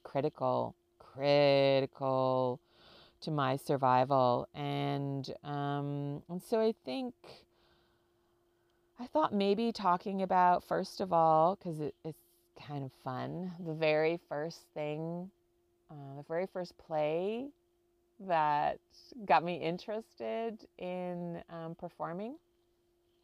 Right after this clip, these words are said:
Um, and again, keeping in mind that for me, performing is about communication. It's about sharing different points of view. It's about play. It's about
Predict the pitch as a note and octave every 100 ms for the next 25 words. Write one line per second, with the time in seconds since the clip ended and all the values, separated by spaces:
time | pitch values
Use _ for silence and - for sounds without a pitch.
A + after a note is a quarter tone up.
0 | _ _ - _ - D3+ C#3+ C#3 C#3+ C#3
1 | C#3+ - _ - - - - G#3 A3 A3+
2 | B3 A#3 - B3+ A#3+ A#3 A3+ G3+ F#3+ F3+
3 | - G3 G#3 A#3 - A3 - F#3 F#3 F#3
4 | E3 E3 D3+ - C#3+ D3 D3 - B2+ C3+
5 | - A2+ - - D#3+ - E3 E3 E3 E3+
6 | E3 - - F3 D#3+ E3 E3 D#3+ D#3+ B2+
7 | D3 D3+ - C#3+ C3+ C#3 D#3 D#3 C#3+ C3
8 | C#3+ - D3+ - C#3+ C#3 _ - G#3 G3+
9 | G3 E3+ F3+ D#3 _ E3 - D3+ D#3 D#3
10 | D3+